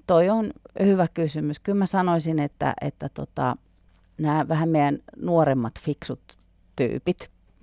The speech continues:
nämä, mulla on kotona kolme kaksikymmentä plussaa, niin tota, he lukee näitä kommentteja päivisin niin kuin ihan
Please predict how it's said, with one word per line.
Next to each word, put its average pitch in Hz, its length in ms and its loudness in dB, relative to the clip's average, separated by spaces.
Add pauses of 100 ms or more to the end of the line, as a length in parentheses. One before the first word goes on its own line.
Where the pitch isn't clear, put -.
nämä, 135 180 2
mulla 139 260 0
on 143 100 -4
kotona 127 420 0 (520)
kolme 135 380 2 (320)
kaksikymmentä 131 720 -4
plussaa, 165 600 2 (1120)
niin 156 180 -4 (140)
tota, 165 320 -2 (300)
he 220 60 6
lukee 208 460 4
näitä 131 320 -6
kommentteja 139 720 -2 (560)
päivisin 147 600 2
niin 147 120 -2
kuin 156 160 -4
ihan 170 260 -2